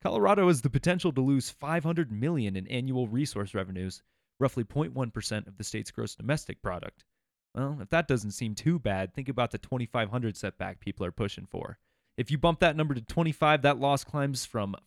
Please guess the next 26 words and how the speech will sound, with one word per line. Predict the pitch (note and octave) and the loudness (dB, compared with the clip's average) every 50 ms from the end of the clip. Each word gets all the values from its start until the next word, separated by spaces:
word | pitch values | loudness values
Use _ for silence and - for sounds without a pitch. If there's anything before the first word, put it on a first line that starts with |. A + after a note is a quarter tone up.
| _ _ | _ _
five | D#3 D#3 D#3+ C3+ | 4 6 6 6
hundred | C#3 D3+ C#3+ C#3 B2+ | 4 2 2 2 0
million | A#2+ B2+ C3 C3+ C#3 C#3+ C#3 | 2 0 2 2 2 0 0
to | B2 A2+ | 0 -2
four | - - - D3 C#3+ | -2 0 0 0 0
point | - - D3 C#3+ C3+ | 0 -2 -4 -4 -4
five | - - C3 C3 C#3 B2 G2+ G2 - _ _ _ _ | -4 -2 0 0 0 0 -4 -8 -18 _ _ _ _
billion | - F#3 G#3 F#3+ D3 A2 G2 F#2 F#2 F#2 - _ _ _ _ _ _ | 6 6 8 6 4 2 0 -2 -4 -8 -12 _ _ _ _ _ _
as | - A#2+ G2 G2 | -4 -4 -2 0
more | G2 A2+ B2 C3+ | 2 4 4 6
and | C#3 C3 | 4 4
more | B2 C3 C3 B2 | 4 4 4 4
land | A#2+ C3+ B2+ A#2 G#2 | 4 2 2 2 0
becomes | G#2 - - A2 G#2 G2 | -2 -2 -4 -4 -2 -2
inaccessible. | G#2+ G#2+ G2+ - - C#3 C3 - - - - - - - _ _ _ _ _ _ _ _ | -4 -4 -4 -2 0 0 0 -2 -4 -12 -16 -18 -18 -20 _ _ _ _ _ _ _ _
The | B2 | 0
talk | - E3+ E3+ D#3+ D3+ - | 4 6 6 6 6 4
of | C#3 C3 | 0 2
the | C#3+ | 2
new | D3 D3 | 4 2
setback | C3 - G3 G#3 G#3 - F3+ E3+ E3 - | 4 4 4 4 6 6 4 4 4 2
has | E3 C3+ | -2 -2
become | D3 D3 - D3+ D3+ | -2 -4 -4 0 0
a | D#3 E3 D3+ | 2 2 0
hot | - - - F#3 G#3+ A3+ - - | 0 0 0 2 2 0 -2 -6
topic, | - D#3+ F3+ G3+ G3 - F2+ F2 - | -2 0 2 2 0 0 -6 -8 -8